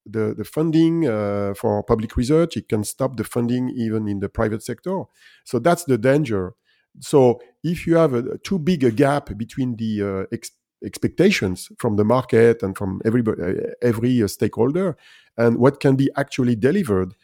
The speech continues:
and it's not, it's not a problem of perception. It's not a problem of marketing. It's a problem of science reality. If you've got too large a gap, then you are in trouble. That's what happened twice f-, with A I.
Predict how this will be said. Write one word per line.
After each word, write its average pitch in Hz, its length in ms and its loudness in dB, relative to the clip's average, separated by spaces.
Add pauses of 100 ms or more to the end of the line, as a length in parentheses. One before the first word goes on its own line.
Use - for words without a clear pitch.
(300)
and 151 120 4
it's 190 160 0
not, 233 160 4 (240)
it's 156 180 -6
not 202 160 2
a 160 40 -2
problem 151 440 0
of - 160 -4
perception. 123 540 -8 (640)
It's 123 160 -8
not 208 100 2
a 196 40 2
problem 151 320 2
of 123 140 -4
marketing. 135 600 -6 (160)
It's - 140 -8
a 143 40 -2
problem 175 320 0
of 120 160 2
science 151 540 0
reality. 127 480 -2 (1000)
If - 220 -2
you've 127 120 -2
got 127 300 0
too 208 180 -2
large 185 260 2
a 156 40 0
gap, 147 360 0 (420)
then 123 280 0
you 120 100 0
are 113 80 0
in 107 100 -4
trouble. 98 380 -10
That's 160 180 -4
what 208 120 -4
happened 202 340 -4
twice - 520 -4
f-, - 220 -20
with 127 240 -6
A 180 160 -6
I. 90 200 -10